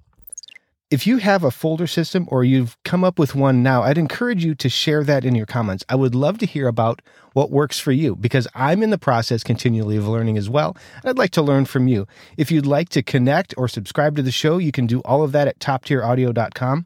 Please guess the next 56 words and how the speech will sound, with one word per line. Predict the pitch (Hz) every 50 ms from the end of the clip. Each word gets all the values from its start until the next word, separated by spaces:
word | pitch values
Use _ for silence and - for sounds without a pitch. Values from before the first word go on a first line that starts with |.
| - -
Everything | 131 131 135 143 135 151 139 127
from | - - 123 110
subscribing | - - 107 92 - - 117 120 127 131
to | 123 120
the | 117 123
show, | - - 135 131 147 156 - _ _ - - _ _ _
setting | - - - 131 107 123 131 131
up | 113 127
a |
consultation, | 117 - 143 143 135 - 131 - - 135 143 - - 139 127
talking | - - 143 139 - - 165 143 139 139 123
to | - 143
me | 135 139 139 143 135
ab-, | 117 117 - _ -
at, | 135 131 127 113 - -
about | 127 123 135 131 107 - - -
perhaps | 131 123 135 135 -
taking | - - 156 - 151 139
on | 131 127
the | 123 123 123
editing | 127 143 139 143 139 131
for | - 123
your | 120 123 135 127
show, | - - 143 135 135 143 - - - - _ _
helping | - 117 113 - 127
you | 123 123 120
launch | 117 117 113 127 131 -
a | 143 127
show, | - 151 135 135
any | 120 139 151 143
of | 123
those | 131 139 143 135 -
things, | - 151 156 151 - - - - _ _ -
top | - 147 160 -
tier | - 156 143
audio | 135 123 127 131 127 120
dot | 110 123 110 -
com | - - 135 120 113 113
is | 110 110
the | 123 113
place | - - 127 131 131 -
for | - 127 - -
all | - 120 131
of | 135 110
that. | 117 101 - - - _ - - - _ _ _
Thanks | - - 143 170 - -
again. | 165 135 123 113 110 110
Now | 113 113
go | 113 131 135 135 131
out | 123 - 135 -
there | 165 139
and | 104 113 113
make | 120 117 -
a | 98
great | 85 98 104 117 -
podcast. | - - 107 101 95 - 87 71 69 - - -